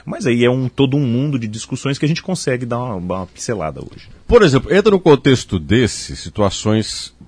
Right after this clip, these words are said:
Speaker 2: ah, econômicas, políticas, sociais, diferentes em municípios brasileiros. Eh, se pensarmos, alguns municípios brasileiros são carentes de tudo. Saúde, educação,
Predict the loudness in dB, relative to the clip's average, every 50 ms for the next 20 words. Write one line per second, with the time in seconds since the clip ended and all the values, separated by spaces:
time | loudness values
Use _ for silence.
0 | _ -6 -4 -2 -2 -2 -4 -2 2 2 4 6 6 6 6 4 0 -2 -6 -10
1 | -10 -10 -14 -18 -20 -20 -20 -20 -20 _ _ _ _ _ _ _ _ -8 -6 -4
2 | -4 -6 -6 -8 -12 -18 -16 _ -16 -16 -16 -16 -16 -14 -14 -10 -6 -4 -4 -4
3 | -4 -6 -10 -16 -20 -20 -20 _ _ -20 -20 _ _ _ -12 -10 2 4 4 4
4 | 6 4 2 2 0 -2 -4 -2 0 0 -2 -2 -4 -6 -10 -10 -8 -10 -8 -4
5 | -4 -4 -4 -6 -8 -10 -10 -12 -14 -16 -20 -20 -20 _ _ _ _ -20 -20 -20
6 | -20 -20 _ _ _ _ _ -4 0 2 2 2 2 0 0 2 4 2 4 4
7 | 4 4 4 2 0 -2 -4 -2 -2 0 0 0 0 0 -2 -6 -6 -6 -8 -4
8 | -2 -2 -2 -2 -2 -2 -2 -2 -2 -2 -4 -4 -4 -4 -4 -2 -2 -2 -4 -6
9 | -14 -18 -20 -12 _ 2 2 2 2 0 -6 -8 -12 _ _ _ _ _ _ _
10 | _ _ -10 -8 -2 0 2 4 4 4 4 2 -2 -2 -4 -8 -8 -10 -10 -10
11 | -10 -6 -2 -2 0 0 0 0 0 -2 -4